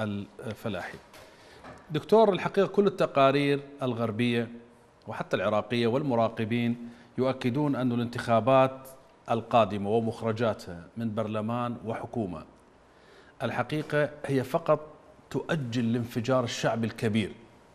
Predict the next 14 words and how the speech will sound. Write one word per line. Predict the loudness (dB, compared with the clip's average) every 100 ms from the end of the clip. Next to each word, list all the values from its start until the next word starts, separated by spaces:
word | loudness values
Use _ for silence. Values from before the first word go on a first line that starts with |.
| -20 -20 -8
تؤجله | -2 -2 0 2 2 2
فقط، | 0 0 2 -2 -6 -20 0
تكسب | 2 2 -4 -2
وقت، | -2 -2 -14 -16 -20 -20 -20 -14 0
لكن | 4 4 2 0 2
لن | 2 2
تلغيه | 0 2 2 0 -4 -6
ولن | 2 4 4 2
تقضي | 0 0 0
عليه، | 2 2 0 -6 -20 -20 -20 -16 -4
لأن | 0 2
هذا | 2 2 2 2
أسباب | 0 0 2
الانفجار | 0 -2 -2 0 2 2